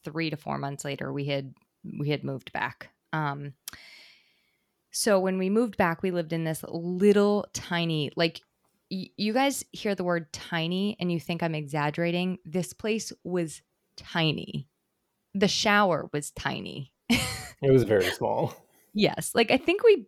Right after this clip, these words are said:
Speaker 1: both, both of us had to crouch down <laughs> to, like, get the water to hit our heads. It
Speaker 2: Oh,
Speaker 1: was
Speaker 2: absolutely.
Speaker 1: very small location. Um, so that was at the Birchwood Inn in Temple, New Hampshire, which is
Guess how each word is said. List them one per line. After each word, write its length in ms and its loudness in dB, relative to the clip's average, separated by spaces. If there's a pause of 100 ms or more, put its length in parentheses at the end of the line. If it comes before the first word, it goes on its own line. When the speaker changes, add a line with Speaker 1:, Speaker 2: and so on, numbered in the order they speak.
(120)
Speaker 1:
both, 480 4
both 280 8
of 120 4
us 220 -4
had 220 -2
to 60 -2
crouch 440 0
down 260 -2
<laughs> 160 0
to, 120 2
like, 160 -2
get 140 -4
the 100 -4
water 320 0
to 80 -4
hit 160 -4
our 100 -4
heads. 380 -4
It 60 8
Speaker 2:
Oh, 100 8
Speaker 1:
was 260 0
Speaker 2:
absolutely. 640 -8 (360)
Speaker 1:
very 280 0
small 360 -6
location. 520 -10 (300)
Um, 280 2
so 120 -6
that 160 4
was 140 0
at 100 2
the 80 2
Birchwood 640 0
Inn 480 -2 (100)
in 160 -2
Temple, 440 -4
New 100 0
Hampshire, 420 -2
which 180 -4
is 100 -10